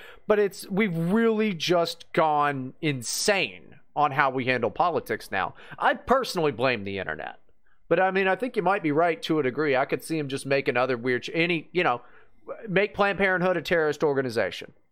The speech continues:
Like, I, you could probably get that passed somewhere in, like, Georgia or Alabama. You know, you could probably get that done. If they're naming it, or in some city in, in, in, uh,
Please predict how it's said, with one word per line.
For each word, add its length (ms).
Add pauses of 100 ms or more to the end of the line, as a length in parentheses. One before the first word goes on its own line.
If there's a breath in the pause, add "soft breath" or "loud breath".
Like, 220
I, 60
you 240
could 280
probably 580
get 240
that 200
passed 480 (200 loud breath)
somewhere 760
in, 240
like, 260
Georgia 460 (420)
or 140
Alabama. 720 (260)
You 160
know, 100
you 200
could 180
probably 520
get 180
that 200
done. 260 (680)
If 180
they're 140
naming 380
it, 120
or 100
in 240
some 200
city 540
in, 200
in, 340 (140)
in, 340
uh, 320